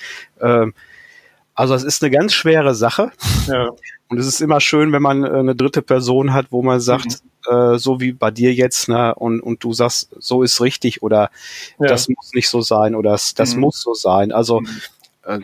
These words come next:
Speaker 1: a-, alleine schon durch die ganze neue Rechtschreibung und so
Speaker 2: Ja.
Speaker 1: sind oft Situationen, weil ich ja auch noch in diesem Alten so behaftet bin,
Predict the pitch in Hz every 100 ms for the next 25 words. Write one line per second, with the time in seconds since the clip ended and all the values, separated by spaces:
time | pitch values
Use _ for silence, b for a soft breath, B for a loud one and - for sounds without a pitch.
0 | - - 120 - 123 131 156 156 - 143
1 | 139 135 131 127 135 - 127 123 123 127
2 | 117 107 110 - - 110 107 101 - 110
3 | - 127 120 104 _ _ - 113 131 -
4 | - - 117 110 - 123 120 123 120 113
5 | 110 - 120 120 123 123 123 117 101 120
6 | 147 135 127 123 110 127 - 131 - -
7 | 113 123